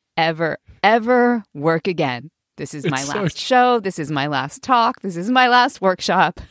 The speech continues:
Speaker 1: I better make it count because I'm done, baby. I'm done."
Speaker 2: <laughs>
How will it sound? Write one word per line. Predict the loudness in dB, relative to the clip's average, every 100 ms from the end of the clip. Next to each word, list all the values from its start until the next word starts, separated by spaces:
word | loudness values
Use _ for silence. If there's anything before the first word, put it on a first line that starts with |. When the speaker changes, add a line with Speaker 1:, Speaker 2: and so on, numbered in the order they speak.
| _ -20 -16 -6
Speaker 1:
I | -6
better | 0 2 2
make | 0 -4
it | -6 -2
count | 0 2 0 _
because | -8 -6 -8 -2
I'm | -2 -2 -4
done, | -2 -2 -2 -4 -4
baby. | -4 -4 -4 -4
I'm | -4 -6 -10 -10
done." | -10 -10 -16 _ _ _ -6
Speaker 2:
<laughs> | -4 0 0